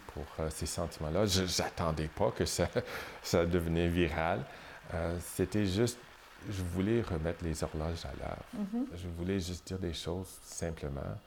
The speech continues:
Speaker 1: limpidement, que ce convoi-là, cette occupation, n'était pas aussi anodine que les gens prétendaient.
Speaker 2: Mhm.
Speaker 1: Euh, pour les gens qui font partie des minorités, euh, c'était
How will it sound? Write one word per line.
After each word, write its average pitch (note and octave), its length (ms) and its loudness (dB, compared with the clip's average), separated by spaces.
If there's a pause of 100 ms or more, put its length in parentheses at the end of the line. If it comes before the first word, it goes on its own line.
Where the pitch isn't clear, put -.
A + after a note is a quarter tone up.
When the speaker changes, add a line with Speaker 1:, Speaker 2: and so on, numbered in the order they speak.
(320)
Speaker 1:
limpidement, D2+ 560 -4 (160)
que D#2+ 180 -2 (1500)
ce - 220 -2
convoi-là, E2 960 2
cette - 260 -6
occupation, D#2 800 -6 (460)
n'était F2+ 760 -4
pas - 100 -2
aussi F#2 680 -4 (120)
anodine F2+ 760 -4
que E2+ 240 -2
les D#2+ 240 0
gens D#2+ 220 -4
prétendaient. C#2+ 600 -8
Speaker 2:
Mhm. A3+ 420 -4 (220)
Speaker 1:
Euh, D#2+ 300 -4 (100)
pour E2 120 -2
les D#2+ 120 0
gens F2 200 0
qui - 120 -10
font D#2+ 160 -4
partie - 460 -6
des F2+ 160 -2
minorités, D#2 600 -6 (760)
euh, F2 260 -6
c'était - 920 -6